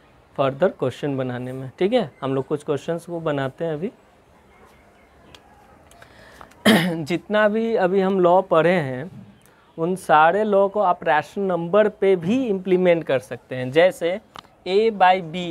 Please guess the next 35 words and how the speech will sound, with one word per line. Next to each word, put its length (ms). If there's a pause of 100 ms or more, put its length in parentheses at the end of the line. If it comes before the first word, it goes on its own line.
एक 200
रैशनल 380
नंबर 340
है 100
जिसका 340
पावर 540
n 180
है, 140 (640)
is 140
multiplied 720
with 200
another 420 (480)
<clears throat> 460
rational 680
number 340
that 240
is 160
a 220
by 200 (120)
b, 100 (640)
सेम 340
बेस 320
का, 220 (400)
और 140
पावर 340 (160)
m 120
है, 200
तो 140
इसको 300
हम 120
लिख 140
सकते 320
हैं 260
a 40 (240)
by 140